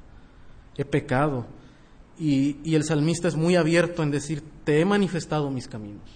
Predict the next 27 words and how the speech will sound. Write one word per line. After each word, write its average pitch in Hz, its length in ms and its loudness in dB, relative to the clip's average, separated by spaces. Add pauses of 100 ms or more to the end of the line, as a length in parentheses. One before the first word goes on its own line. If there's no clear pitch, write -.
(280)
Aunque 185 260 2
Dios 202 200 6
ya 233 120 8
lo 214 120 4
sabe, 190 320 4
¿verdad? 170 320 2 (720)
Dios 165 460 0
conoce 160 680 4
cada 165 280 2
uno 170 280 0
de 151 80 -2
nuestro, 139 340 -6
de 139 320 -4
nuestros 143 380 -4
pensamientos. 131 1080 -4 (840)
Pero 139 200 -4
nuestro 170 460 2
deber 160 540 4
es 156 320 0 (160)
abrir 143 500 0
el 160 140 -2
corazón 127 800 -4
y 131 220 -6 (300)
confesar 143 680 -2
delante 147 380 -2
de 139 140 -6
Dios 123 480 -6